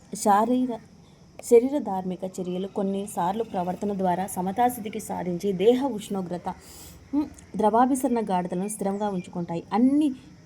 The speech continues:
పక్షులు, క్షీరదాలు, నిమ్నస్థాయి సకశేరుకాలు, అకశేరుక జాతులు ఖచ్చితమైన నియంత్రణ సామర్థ్యాన్ని, అంటే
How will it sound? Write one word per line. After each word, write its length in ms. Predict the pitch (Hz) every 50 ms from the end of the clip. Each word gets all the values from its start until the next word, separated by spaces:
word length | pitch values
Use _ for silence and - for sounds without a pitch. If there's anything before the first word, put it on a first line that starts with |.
| - -
పక్షులు, 420 | 202 190 196 - - 202 202 202
క్షీరదాలు, 680 | 214 214 - 214 196 190 196 185 185 180 180 180 196 -
నిమ్నస్థాయి 540 | - 208 202 226 254 254 254 - 262 262 262
సకశేరుకాలు, 800 | 254 - 180 185 190 185 - 196 190 190 190 190 180 175 185 202 - -
అకశేరుక 500 | 185 - 214 208 214 226 208 196 185 190
జాతులు 340 | 180 185 175 170 165 190 196
ఖచ్చితమైన 640 | - - 190 190 - 277 262 262 247 233 226 220
నియంత్రణ 460 | 208 185 185 190 190 185 190 185 185 185
సామర్థ్యాన్ని, 680 | 180 - 180 175 175 170 165 - 170 160 165 175 180 -
అంటే 240 | 185 196 - 302